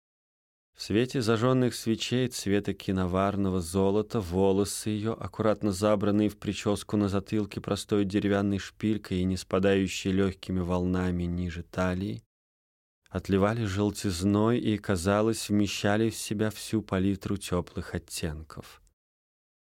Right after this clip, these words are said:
Когда девушка обернулась на потревоживших ее покой юношей, Цинлин встретился с коротким взглядом ее темно-лазурных глаз. Эта хрупкая, необычной внешности барышня обладала манерами спокойной по характеру бессмертной девы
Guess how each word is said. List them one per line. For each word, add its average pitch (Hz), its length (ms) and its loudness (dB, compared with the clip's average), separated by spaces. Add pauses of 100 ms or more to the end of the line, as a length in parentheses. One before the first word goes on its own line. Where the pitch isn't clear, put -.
(220)
Когда 92 300 0
девушка 104 460 0
обернулась 101 720 2
на 120 100 0
потревоживших 113 840 -2
ее 113 220 2
покой 117 400 0
юношей, 113 680 0 (640)
Цинлин 107 560 2
встретился 110 640 -2
с - 120 -6
коротким 107 560 0
взглядом 101 560 4
ее 95 280 0
темно-лазурных 92 1160 0
глаз. 78 480 -10 (1160)
Эта 90 200 -2
хрупкая, 98 580 -2
необычной 92 580 0
внешности 98 600 -2
барышня 95 640 0
обладала 98 480 4
манерами 101 520 2
спокойной 104 680 -2
по 107 100 -8
характеру 95 640 -2
бессмертной 95 800 0
девы 92 500 0